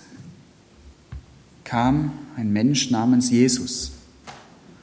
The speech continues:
Und auch er hat dieses Buch geliebt.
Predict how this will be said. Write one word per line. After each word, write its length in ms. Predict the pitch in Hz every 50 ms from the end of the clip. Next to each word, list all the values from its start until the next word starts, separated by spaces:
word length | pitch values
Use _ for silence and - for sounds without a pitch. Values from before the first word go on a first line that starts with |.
| - - - _ - -
Und 140 | 110 117 127
auch 200 | 131 127 127 131
er 440 | 127 135 147 160 165 165 160 - 151
hat 280 | 156 170 - - -
dieses 380 | 151 151 165 - 165 151 139 -
Buch 380 | - - 147 151 151 - -
geliebt. 560 | - 135 120 113 113 113 113 - - - -